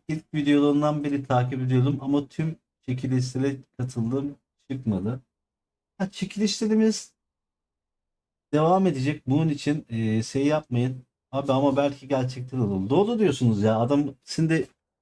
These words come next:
bundan alıp da vermek olmaz. Haksızlık olur.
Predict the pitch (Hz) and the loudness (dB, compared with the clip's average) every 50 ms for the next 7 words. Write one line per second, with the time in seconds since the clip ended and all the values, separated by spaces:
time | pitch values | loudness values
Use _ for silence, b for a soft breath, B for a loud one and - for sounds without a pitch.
0 | _ - 131 139 151 156 156 151 147 147 - - 147 143 139 135 139 147 147 139 | _ -2 0 0 2 2 2 0 0 -2 -2 -2 2 2 4 2 2 0 -2 -4
1 | - _ _ - 147 151 143 123 120 127 127 - - - _ _ _ _ _ _ | -6 _ _ -2 0 2 2 2 2 2 -2 -6 -10 -16 _ _ _ _ _ _
2 | _ _ _ _ _ _ _ _ _ _ _ _ _ _ _ _ _ _ - 131 | _ _ _ _ _ _ _ _ _ _ _ _ _ _ _ _ _ _ -4 -4
3 | 131 127 - - 143 143 143 139 131 113 104 110 120 | -4 -4 -6 -8 -6 -4 -4 -4 -2 -2 -2 -2 -4